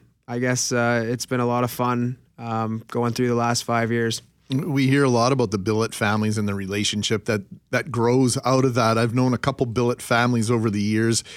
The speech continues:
Speaker 2: in particular back in B C in the B C J H L days,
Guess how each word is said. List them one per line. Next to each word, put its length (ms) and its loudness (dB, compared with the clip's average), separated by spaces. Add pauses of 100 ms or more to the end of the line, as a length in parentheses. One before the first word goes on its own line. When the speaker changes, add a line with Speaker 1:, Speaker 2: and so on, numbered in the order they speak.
(160)
Speaker 2:
in 100 2
particular 440 2
back 320 2
in 180 2
B 180 -2
C 280 2
in 80 2
the 60 2
B 160 0
C 320 -2
J 140 0
H 260 0
L 300 2
days, 540 -2